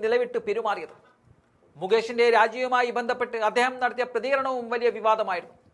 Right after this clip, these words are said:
വലിയ സംവിധാനത്തെ തകർക്കുകയാണ് മാധ്യമങ്ങളെന്നും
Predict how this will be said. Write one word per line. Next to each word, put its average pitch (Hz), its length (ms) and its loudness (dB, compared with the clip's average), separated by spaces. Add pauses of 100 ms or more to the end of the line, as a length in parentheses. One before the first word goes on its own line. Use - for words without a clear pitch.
(360)
വലിയ 220 160 2 (120)
സംവിധാനത്തെ 247 600 0 (100)
തകർക്കുകയാണ് 247 680 0
മാധ്യമങ്ങളെന്നും 233 680 -2